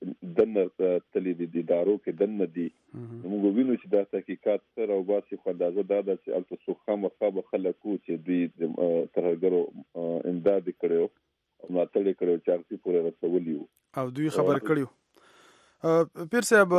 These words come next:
Speaker 2: که دا لږ غوندي ووایي، په، په افغانستان کې، آه، خو، آه، یو شمېر ترهګر ډلې داسې دي چې په هغې باندې حکومتي، آه، ادارې، آه، وایي چې په افغانستان کې ترهګري کوي او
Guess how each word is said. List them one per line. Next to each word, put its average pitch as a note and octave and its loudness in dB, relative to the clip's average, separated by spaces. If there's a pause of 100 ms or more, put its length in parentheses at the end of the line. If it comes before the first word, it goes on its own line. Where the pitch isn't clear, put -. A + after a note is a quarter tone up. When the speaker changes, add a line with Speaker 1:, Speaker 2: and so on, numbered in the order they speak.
(640)
Speaker 2:
که E3 6
دا F#3 6
لږ F3+ 4
غوندي D3 2
ووایي، C#3+ 6
په، C3+ 0
په C3 -2
افغانستان C3 2
کې، C3+ -4 (360)
آه، A#2+ -6 (400)
خو، B2 -6 (380)
آه، A#2+ -8 (200)
یو D3+ 6
شمېر C#3+ -2 (140)
ترهګر B2+ -2 (420)
ډلې C3 -2
داسې C3 -4
دي C3+ -6
چې C#3 -10
په B2+ -4
هغې B2+ -6
باندې B2 -4
حکومتي، B2 -8 (240)
آه، A2+ -6
ادارې، A2+ -4 (500)
آه، A2+ -6 (100)
وایي B2 -4
چې B2 -8 (160)
په A2+ -6 (180)
افغانستان A2+ -8
کې A#2+ -8
ترهګري A#2+ -4
کوي C3+ -4
او A#2+ 2